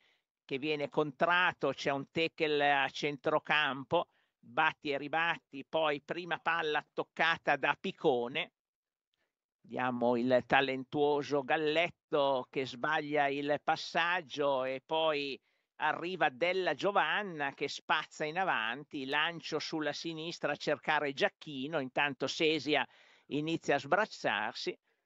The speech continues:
Ed è il Dertona che va a conquistare un fallo laterale, sarà Andrea Lacava con le mani a rimettere la palla in gioco.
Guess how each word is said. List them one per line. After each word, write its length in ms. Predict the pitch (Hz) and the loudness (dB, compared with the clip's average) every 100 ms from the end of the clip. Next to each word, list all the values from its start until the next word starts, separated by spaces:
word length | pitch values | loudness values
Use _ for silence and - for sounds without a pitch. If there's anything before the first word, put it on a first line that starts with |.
| _ _ _ _ _ _ _ _ _ _ _ _ _ - | _ _ _ _ _ _ _ _ _ _ _ _ _ -8
Ed 120 | 131 | -2
è 60 | 156 | 0
il 100 | 147 | 0
Dertona 560 | 185 190 - 175 160 | 0 0 2 2 0
che 120 | 143 147 | -4 -2
va 140 | 160 | -2
a 80 | 160 | 0
conquistare 840 | 165 165 - 156 - 170 175 160 | -2 -2 -4 -6 -4 -2 0 0
un 360 | 151 160 160 151 | 0 -2 -4 -4
fallo 420 | 151 - 185 180 165 | -4 0 2 2 2
laterale, 800 | 156 - 226 170 131 165 156 | 0 -2 -2 -2 -2 -2 -4
sarà 300 | 135 160 151 | -2 -2 0
Andrea 540 | 151 143 139 165 190 165 | -2 -4 -2 -2 0 0
Lacava 800 | 165 - 156 131 156 147 139 117 _ _ _ | 0 -2 -2 0 0 2 2 0 _ _ _
con 280 | - 160 156 | 4 4 4
le 220 | 151 180 | 0 0
mani 380 | 156 143 160 143 | 2 2 2 2
a 60 | |
rimettere 640 | 131 147 151 147 160 143 135 | 2 2 0 0 2 4 4
la 120 | 139 | 2
palla 360 | - 143 147 151 | 2 2 4 2
in 140 | 202 | 2
gioco. 640 | 147 127 117 - 190 - | 6 6 4 2 0 0